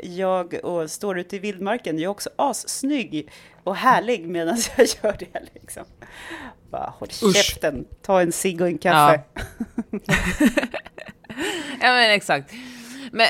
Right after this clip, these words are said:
Speaker 2: alltså, jag, jag vill ändå poängtera det här. Alltså, den här, det här är en, den här liksom Ragga som du shoppar, en perfekt bok om man har läst liksom någonting skrämmande eller någonting otroligt obehagligt som förra veckans,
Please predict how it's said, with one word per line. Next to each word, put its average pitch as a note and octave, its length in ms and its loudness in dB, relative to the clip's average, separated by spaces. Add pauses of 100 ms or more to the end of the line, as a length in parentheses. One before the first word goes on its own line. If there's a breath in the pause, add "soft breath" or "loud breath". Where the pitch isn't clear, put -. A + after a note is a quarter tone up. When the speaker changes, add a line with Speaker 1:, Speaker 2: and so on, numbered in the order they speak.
Speaker 2:
alltså, A#3 180 2
jag, B3+ 180 6
jag C4+ 60 4
vill C4 120 8
ändå C4 160 6
poängtera G#3+ 500 4
det D#3 80 4
här. F3+ 140 6
Alltså, E3+ 240 2
den G3+ 160 0
här, G#3 160 4
det A3+ 80 0
här A#3+ 120 4
är G#3 40 4
en, F3 240 0
den G#3 200 -2
här G#3 100 2
liksom F#3 240 -4
Ragga G#3 240 4
som F3 200 -4
du E3 140 -2
shoppar, F#3 360 0
en E3 100 0
perfekt A#3+ 440 -4
bok F3 300 -4
om D3+ 80 -2
man D#3 120 -2
har F3 80 -2
läst D#3 220 0
liksom D3+ 220 -10
någonting D#3+ 320 -6
skrämmande E3 640 -2
eller D#3 140 2
någonting D#3+ 280 -4
otroligt F#3 520 -2
obehagligt D3+ 500 0
som D3+ 280 -6
förra D#3 260 -2
veckans, D3 460 -6